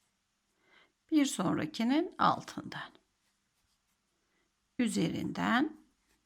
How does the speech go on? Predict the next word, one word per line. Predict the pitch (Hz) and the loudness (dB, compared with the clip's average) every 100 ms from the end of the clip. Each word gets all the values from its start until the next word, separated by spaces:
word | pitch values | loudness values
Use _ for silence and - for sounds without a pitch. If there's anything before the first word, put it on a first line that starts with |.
| _ _ _ _ _ _ _ _ _ _ _ _ _ _ _ _ | _ _ _ _ _ _ _ _ _ _ _ _ _ _ _ _
altından, | 302 226 180 - 147 143 185 254 381 | 0 2 -2 -6 -4 -2 0 0 -2